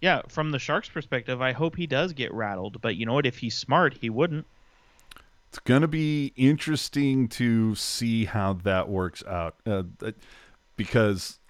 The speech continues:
Speaker 2: remember, Evander in that last interview or whatever talked about, you know, uh, a power play meeting and shit got leaked from that, and it was like they asked Logan, and Logan's like, "I wasn't even there. What are you talking about? I was injured." They asked Hurdle, and he's like, uh,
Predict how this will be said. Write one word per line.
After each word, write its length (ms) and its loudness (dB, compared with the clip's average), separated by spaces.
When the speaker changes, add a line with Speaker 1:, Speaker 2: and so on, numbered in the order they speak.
Speaker 2:
remember, 640 4
Evander 640 2
in 140 2
that 180 0
last 380 2
interview 480 2
or 140 2
whatever 320 2
talked 300 2
about, 320 2
you 100 0
know, 320 -2
uh, 320 -4
a 80 -10
power 340 4
play 240 0
meeting 440 0
and 180 -6
shit 340 0
got 180 4
leaked 240 0
from 220 2
that, 320 -2
and 80 -2
it 60 -2
was 160 -4
like 200 2
they 140 0
asked 220 2
Logan, 340 4
and 80 0
Logan's 300 4
like, 160 -2
"I 100 2
wasn't 220 4
even 200 6
there. 220 4
What 80 2
are 40 2
you 60 0
talking 220 4
about? 160 0
I 40 0
was 120 2
injured." 420 0
They 120 -2
asked 200 0
Hurdle, 300 6
and 120 2
he's 160 0
like, 180 0
uh, 140 -2